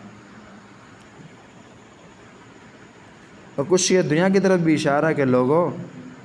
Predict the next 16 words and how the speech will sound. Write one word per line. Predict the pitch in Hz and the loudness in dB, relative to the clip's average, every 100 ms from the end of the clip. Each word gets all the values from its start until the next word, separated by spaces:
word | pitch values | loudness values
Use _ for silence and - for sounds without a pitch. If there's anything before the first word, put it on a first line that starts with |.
| - - - - - | -20 -20 -20 -20 -20
اچھے | - - 156 | -18 -6 -2
بن | 151 151 170 | 0 0 2
جاؤ، | 185 180 | 2 2
یہ | 165 170 | 0 0
تمہارے، | 156 143 | 0 0
تمہیں | 139 139 135 | -2 -2 0
بدلے | 123 117 117 | 0 0 -2
میں | 113 | -2
لیں | 107 101 | -4 -4
گے۔ | 90 - - - - - - - - - - 117 - 117 - - - - - - - | -8 -12 -18 -20 -20 -20 -20 -20 -20 -20 -18 -18 -14 -14 -14 -20 -20 -20 -20 -20 -6
"كَانَ | 147 156 156 | -2 0 2
لَكُمْ | 139 135 131 120 | 0 -2 -2 -2
جَزَاءً | 120 120 147 123 - - - - - - - - - - - - - - - - - - - - - | -2 0 0 -2 -8 -14 -20 -20 -18 -18 -20 -20 -20 -20 -20 -20 -20 -20 -20 -20 -20 -20 -20 -20 -4
وَكَانَ | 117 117 143 143 135 127 120 113 | -4 0 2 2 2 2 0 0
سَعْيُكُمْ | 110 127 117 110 110 110 113 101 | -2 -2 0 2 0 0 -2 -2
مَشْكُورًا۔" | 98 - - - 104 98 87 85 80 | -2 -6 -10 -4 -2 0 0 -2 -4